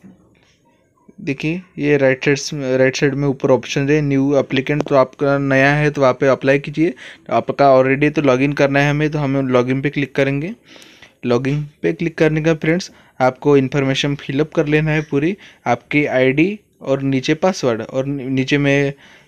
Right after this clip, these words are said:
कैप्चा भर देता हूँ। मैंने इन्फॉर्मेशन फिलअप कर दी है और लॉगिन करना है। आप पासवर्ड भूल गए तो फॉरगेट पासवर्ड पे क्लिक करके फॉरगेट कर सकते हैं, फ्रेंड्स। तो मेरी आईडी लॉगिन हो चुकी है, फ्रेंड्स। तो इसके बाद आपको करना है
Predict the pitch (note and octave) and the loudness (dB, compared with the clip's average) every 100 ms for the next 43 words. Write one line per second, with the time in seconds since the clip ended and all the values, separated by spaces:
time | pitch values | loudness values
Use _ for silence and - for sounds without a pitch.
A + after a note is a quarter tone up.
0 | - - - - D3 D3 C#3+ C#3 C#3 C3+ | 0 0 0 2 4 6 4 2 2 2
1 | C#3 D3+ D#3 C3+ C3 C3 C3 C3+ C#3 C#3 | 2 0 0 -2 -2 -2 -2 -2 -4 -4
2 | - - - D3 C3+ - D3 C#3+ D#3 F#3+ | -8 -20 -8 -2 -2 2 2 2 0 0
3 | - - - - C3+ C3+ C#3 D3+ D3+ D3 | -6 -18 -20 -2 0 4 2 2 0 0
4 | C#3 A#2 A2+ - B2 - C3 - D3 C#3+ | 0 -4 -6 -6 -6 0 0 2 2 2
5 | C#3+ D3+ D3 D3 D3 B2+ C#3 C#3 C3 C#3 | 2 0 0 -2 0 0 -2 0 0 -2
6 | C3+ E3 E3 C3+ - B2+ C#3 C#4+ - _ | -4 -6 -6 -10 -6 -8 -6 -10 -10 _
7 | _ _ _ _ _ _ - D3+ E3+ - | _ _ _ _ _ _ -2 0 0 0
8 | G3 - - B2+ B2+ A2 A2 - _ - | -2 -2 -4 -6 -4 -8 -12 -18 _ -20
9 | - - _ C#3+ C#3 C#3+ C#3 C3+ C3+ C#3 | -20 -20 _ -2 2 2 -2 -4 -2 2
10 | D3+ D#3 D#3 C3 C3 C3+ C#3+ D#3 D3+ C3+ | 4 4 2 0 2 2 2 0 0 2
11 | C3 C#3+ D3 D3 D3+ D#3+ E3+ E3+ F#3+ - | 2 2 0 -2 -4 -2 -2 0 -4 -4
12 | - - - - D3+ - F3+ F3+ F#3 - | -14 -20 -18 -4 -4 0 0 2 0 -2
13 | _ _ - D3 - E3+ E3+ - D3 C#3 | _ _ -4 -4 2 2 0 -2 -2 0
14 | C#3+ D#3 D#3+ | 0 -2 -4